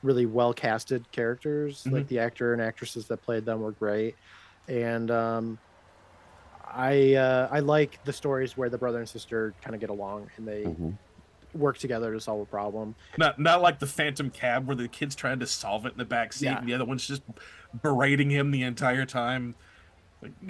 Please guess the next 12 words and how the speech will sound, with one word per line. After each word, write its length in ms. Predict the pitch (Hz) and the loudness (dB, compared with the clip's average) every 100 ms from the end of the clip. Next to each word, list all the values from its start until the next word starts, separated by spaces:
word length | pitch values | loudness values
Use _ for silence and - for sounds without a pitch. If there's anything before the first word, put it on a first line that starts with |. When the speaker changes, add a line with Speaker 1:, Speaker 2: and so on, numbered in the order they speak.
| 135 | -10
Speaker 2:
"Shut 260 | - - 220 | -4 4 6
up. 140 | 151 - | 6 2
He's 120 | 147 | 2
trying 160 | 202 | 4
to 60 | 190 | 4
figure 160 | 185 165 | 2 2
this. 260 | 120 - | 0 -4
You're 100 | 147 | -4
gonna 140 | 180 156 | -2 -2
die. 320 | 143 135 90 | 0 -2 -2
Shut 280 | - - | -8 -4
up." 80 | 139 | -4